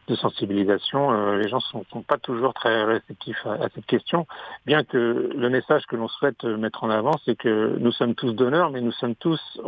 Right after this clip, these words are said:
receveurs potentiels. C'est-à-dire que, euh,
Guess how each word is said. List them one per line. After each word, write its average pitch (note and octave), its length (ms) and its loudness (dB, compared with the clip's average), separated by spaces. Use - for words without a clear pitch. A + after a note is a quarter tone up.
receveurs C#3 480 0
potentiels. A#2+ 800 -4
C'est-à-dire G2+ 280 -4
que, B2+ 100 -2
euh, G2+ 340 0